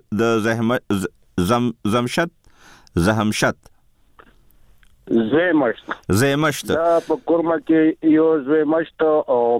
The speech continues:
Speaker 2: منتوال او علي شیرزي او مستوزي دا دینه ډېر زیات متاثره شوي دي.
Speaker 1: ها.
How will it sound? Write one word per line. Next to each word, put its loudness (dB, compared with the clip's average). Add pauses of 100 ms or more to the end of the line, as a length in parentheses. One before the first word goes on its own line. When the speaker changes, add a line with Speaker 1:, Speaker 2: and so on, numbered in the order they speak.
Speaker 2:
منتوال 0 (140)
او 0 (480)
علي 2
شیرزي 2
او 0
مستوزي 0
دا 0
دینه 0
ډېر 0
زیات 0
متاثره 0 (100)
شوي 2
دي. 2 (340)
Speaker 1:
ها. 2